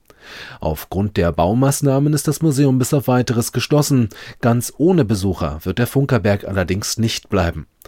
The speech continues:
Am dreißigsten Oktober und siebenundzwanzigsten November finden Baustellentouren mit einem anschließenden Diesellauf statt. Am siebzehnten Dezember ist ein Weihnachtskonzert mit der Musikschule geplant.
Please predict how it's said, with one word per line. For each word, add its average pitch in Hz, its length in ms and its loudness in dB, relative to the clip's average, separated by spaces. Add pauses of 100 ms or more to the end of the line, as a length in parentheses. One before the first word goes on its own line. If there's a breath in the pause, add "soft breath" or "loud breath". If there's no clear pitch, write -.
(360 loud breath)
Am 85 200 -4
dreißigsten 123 580 -2
Oktober 160 640 0
und 113 160 0
siebenundzwanzigsten 120 960 0
November 110 540 0
finden 123 480 -2
Baustellentouren 107 1120 2
mit 110 120 0
einem 127 220 0
anschließenden 117 800 0
Diesellauf 117 520 2
statt. - 380 -2 (440 loud breath)
Am 127 140 2
siebzehnten 143 440 0
Dezember 151 600 2
ist 123 240 -4
ein 151 180 2
Weihnachtskonzert 117 1000 0
mit - 180 -2
der 85 200 0
Musikschule 104 640 0
geplant. 87 560 -2